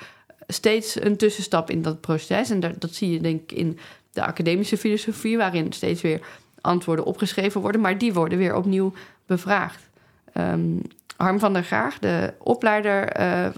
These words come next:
van filosofisch practici, eh, die stelt het als, als je het vergelijkt, het denken vergelijkt met lopen, dan is, ehm,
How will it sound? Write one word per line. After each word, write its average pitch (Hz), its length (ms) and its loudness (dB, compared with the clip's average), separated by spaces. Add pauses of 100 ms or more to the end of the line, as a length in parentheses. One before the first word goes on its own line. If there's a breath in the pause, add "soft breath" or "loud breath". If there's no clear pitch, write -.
(140)
van 180 340 0 (100)
filosofisch 185 500 -2
practici, 190 540 -2 (420 loud breath)
eh, 180 320 0 (120)
die 190 160 2
stelt 190 360 0
het 190 140 0
als, 185 400 0 (640)
als 180 200 0
je 185 60 0
het 180 80 -6
vergelijkt, 185 720 0
het 165 140 -2
denken 214 280 2
vergelijkt 190 580 -2
met 165 340 0 (840 soft breath)
lopen, 190 640 0 (360 loud breath)
dan 180 220 2
is, 180 380 0
ehm, 170 360 -2